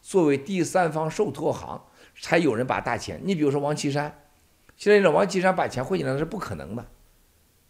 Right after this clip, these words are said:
汇到U S D T、U S D C不可能的。为什么？看到台湾的这个恶主法律了吗？那都是要把他钱给他查封的。他放U S D T也能给查封，U S D C查封，因为都是美元嘛。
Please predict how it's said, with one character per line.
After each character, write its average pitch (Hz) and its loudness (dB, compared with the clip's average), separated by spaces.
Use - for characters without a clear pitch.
汇 262 2
到 233 12
U 220 10
S 240 10
D 247 0
T、 214 0
U 240 10
S 208 6
D 214 0
C 254 -2
不 220 -4
可 - -4
能 95 -8
的。 - -12
为 175 6
什 143 2
么？ 131 -2
看 - 2
到 165 6
台 180 6
湾 175 6
的 170 4
这 156 0
个 147 2
恶 190 8
主 151 2
法 147 0
律 160 0
了 147 -2
吗？ 131 -6
那 - 4
都 233 8
是 240 8
要 220 10
把 160 2
他 151 0
钱 147 -4
给 135 -4
他 123 -2
查 110 -2
封 113 -6
的。 107 -6
他 180 0
放 196 6
U 214 8
S 196 8
D 202 0
T 180 -2
也 220 8
能 151 4
给 135 -2
查 120 0
封 120 -2
，U 185 6
S 185 8
D 185 -4
C 202 -6
查 143 -6
封， 147 -8
因 185 -2
为 196 0
都 220 2
是 220 -2
美 175 0
元 90 -6
嘛。 160 -6